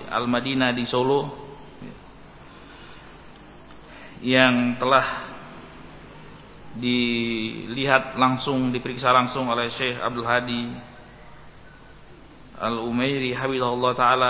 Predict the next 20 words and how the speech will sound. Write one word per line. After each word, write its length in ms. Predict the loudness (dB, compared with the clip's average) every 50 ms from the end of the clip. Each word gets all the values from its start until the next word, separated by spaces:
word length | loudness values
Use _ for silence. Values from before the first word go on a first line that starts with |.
| 2 2
dengan 240 | 0 0 0 0 0
mata 240 | 0 0 0 0 -2
kepalanya. 880 | -4 -2 0 2 4 4 4 4 2 2 0 0 0 -2 -6 -8 -10 -12 -12 -10
Beliau 560 | -8 -6 -2 0 0 2 0 0 -2 -2 -2 -2
langsung 240 | -2 -2 -2 -2
datang 400 | -2 0 0 0 0 0 -2 -2
ke 80 | -4 -4
tempat 320 | -4 -4 0 2 2 2 2 0 -6 -14 -16 -16 -16 -18 -18 -18 -20 -18 -8
dan 160 | -4 -2 0
yang 240 | 0 0 0 0 0
lainnya. 480 | 0 0 0 0 0 2 2 2 0 -2 -6 -12 -14 -16 -16 -16 -16 -16 -18 -18 -16 -16 -16 -18 -18 -18 -18 -18 -18 -18 -18 -16 -16 -16 -16 -16 -18 -18 -18 -18 -18 -18 -18 -18 -12 -8 -2
Beliau 320 | 2 4 6 6 6 4
mensyukuri, 800 | 2 0 0 -2 -4 -2 0 0 2 2 2 0 -2 -4 -6 -8 -12 -14 -16 -16 -16 -18 -18 -16 -16 -14 -14 -14 -14 -14 -16 -16 -16 -16 -18 -18 -18 -20 -20 -20 -20 -18 -18 -18 -18 -10
beliau 720 | -6 -4 -2 2 6 8 8 8 8 6 4 0 -2 -4 -6 -8 -12 -12 -12 -12 -12 -8 -4
berterima 400 | -2 -2 0 0 2 2 4 4
kasih 320 | 4 4 4 2 2 2
atas 400 | 2 2 2 0 0 -2 -2 0
jasa 480 | 2 2 2 4 4 2 2 2 2 2
sebagian 880 | 0 0 -2 -2 0 0 2 2 2 2 2 -2 -4 -6 -6 -8 -10 -8 -8
ikhwan-ikhwan 880 | -8 -4 -2 0 0 0 -2 -2 0 2 2 2 2 0 -4 -8 -10